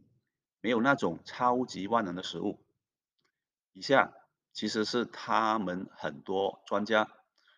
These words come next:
都对于各种油的评价，就比如说橄榄油，就是我们食用里面的宝石，它的欧米伽三还有欧米伽六的比例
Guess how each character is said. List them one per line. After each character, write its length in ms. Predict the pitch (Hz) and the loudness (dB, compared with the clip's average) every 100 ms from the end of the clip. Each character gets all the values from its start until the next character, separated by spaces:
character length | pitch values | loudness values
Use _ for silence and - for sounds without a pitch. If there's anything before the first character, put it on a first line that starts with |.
| _ | _
都 140 | 123 113 | -4 -2
对 200 | 139 117 | -2 -2
于 260 | 95 - _ _ _ _ _ | -6 -10 _ _ _ _ _
各 120 | 139 | 0
种 240 | 113 82 71 | 0 -8 -10
油 220 | 80 92 | -16 -4
的 280 | 107 87 _ _ _ _ _ _ _ _ | -2 -2 _ _ _ _ _ _ _ _
评 160 | - 82 | -14 -4
价， 220 | 101 90 - _ _ _ _ | 0 -2 -4 _ _ _ _
就 120 | 117 | -10
比 100 | 92 | -8
如 120 | 82 | -10
说 400 | 92 95 - _ _ _ _ _ | -2 -2 -2 _ _ _ _ _
橄 180 | 92 113 | -4 0
榄 180 | 92 85 | 0 0
油， 260 | 98 107 - _ _ - | -2 -2 -10 _ _ -6
就 140 | 127 | -4
是 80 | 127 | -2
我 100 | 95 | -2
们 200 | 85 101 | -2 -4
食 280 | - 92 101 | -6 -4 -2
用 280 | 117 92 | -2 -4
里 120 | 78 78 | -8 -4
面 200 | 98 98 | -2 0
的 240 | 90 - _ - | -4 -6 _ -6
宝 240 | 76 71 | -6 -6
石， 340 | - 82 90 - _ _ _ _ _ _ _ _ _ _ _ _ | -14 -10 -10 -12 _ _ _ _ _ _ _ _ _ _ _ _
它 180 | - 123 | 0 4
的 320 | 123 - _ - | 4 2 _ -6
欧 120 | 87 | -6
米 140 | 95 | -4
伽 160 | 120 117 | -2 0
三 300 | 131 127 123 _ | 2 0 -2 _
还 220 | _ 87 101 | _ -8 -6
有 200 | 95 - | -6 -10
欧 100 | - | -14
米 120 | 80 98 | -10 -2
伽 100 | 104 | 0
六 140 | 117 | 0
的 100 | 107 | -2
比 160 | - 80 | -4 -6
例 280 | 98 - | -6 -8